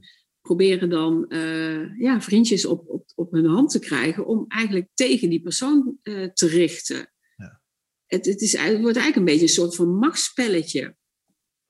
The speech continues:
Speaker 2: Ja.
Speaker 1: En
Speaker 2: Er zijn ook onderzoekjes, hè, die laten zien dat mensen die gepest zijn, daarbij de kans ook heel groot is dat ze zelf ook weer gaan pesten. Heel, heel bizar is dat natuurlijk, hè, maar dat is een soort
Speaker 1: Ja, de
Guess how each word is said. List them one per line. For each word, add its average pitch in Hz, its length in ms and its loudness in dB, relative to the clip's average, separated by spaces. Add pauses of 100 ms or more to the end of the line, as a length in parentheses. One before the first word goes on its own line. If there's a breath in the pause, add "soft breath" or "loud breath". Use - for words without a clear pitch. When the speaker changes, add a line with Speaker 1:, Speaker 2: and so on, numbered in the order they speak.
(720)
Speaker 2:
Ja. 113 180 -10
Speaker 1:
En 185 560 -2
Speaker 2:
Er 131 100 -18
zijn 127 140 -4
ook 127 80 -4
onderzoekjes, 131 380 -2
hè, 131 100 0
die 127 140 0
laten 120 240 -4
zien 131 220 -6
dat - 340 -10 (200)
mensen 127 420 -6
die 117 560 -6 (180)
gepest - 760 -10
zijn, 113 580 -12 (600)
daarbij 120 320 -4
de 123 80 0
kans 123 160 -6
ook 123 60 -2
heel 131 140 0
groot 127 220 -4
is 107 60 -6
dat 113 120 -4
ze 104 60 -8
zelf 123 260 -6
ook 120 120 -8
weer 135 80 -8
gaan 135 180 -10
pesten. 147 400 -8
Heel, 131 280 -6
heel 120 240 -8
bizar 120 320 -6
is 135 100 -12
dat 135 160 -8
natuurlijk, 131 340 -6
hè, 143 100 -8
maar 151 80 -8
dat 113 80 -8
is 107 60 -10
een 110 60 -10
soort 214 160 2
Speaker 1:
Ja, 302 100 2
de - 80 -8